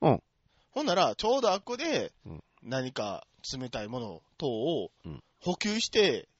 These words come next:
Speaker 2: いかないと倒れますわ、ほんなら。
Speaker 1: そうかな？うん。
Speaker 2: そうそう。で、高校の時はもうほぼ毎日でしょ？
Speaker 1: あ、氷ね。
Speaker 2: 氷。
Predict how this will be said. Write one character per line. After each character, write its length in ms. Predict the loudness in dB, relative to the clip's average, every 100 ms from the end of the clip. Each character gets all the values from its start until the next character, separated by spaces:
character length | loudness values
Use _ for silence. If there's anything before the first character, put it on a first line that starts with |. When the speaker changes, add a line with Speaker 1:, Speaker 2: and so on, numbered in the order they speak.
| _
Speaker 2:
い 60 |
か 120 | -4 -4
な 100 | -4
い 80 |
と 160 | -8 -8
倒 140 | -4 -2
れ 80 |
ま 80 | -2
す 100 | -6
わ、 60 | -12 _
ほ 60 | -18
ん 60 |
な 60 | -18
ら。 40 | -20 _ _ _ -20 -20 _
Speaker 1:
そ 380 | -12 -2 4 4
う 40 |
か 260 | 4 0 0
な？ 260 | 8 8 8 _ _
う 100 | -10
ん。 40 | -4
Speaker 2:
そ 80 | -4
う 40 |
そ 640 | -4 -6 -8 -12 -12 -4
う。 20 |
で、 320 | 4 4 4 -2 -12 _
高 180 | -2 -2
校 80 | 0
の 80 | -2
時 160 | -2
は 60 | -4
も 100 | -6
う 20 |
ほ 140 | -4
ぼ 80 | -4
毎 240 | -4 -6 -8
日 200 | -10 -12
で 60 |
し 100 | -10
ょ？ 100 | -10 -12 _ -4
Speaker 1:
あ、 200 | 2 2 0 -4
氷 300 | 0 0 0
ね。 160 | -4 -6 _
Speaker 2:
氷。 320 | -6 -6 -8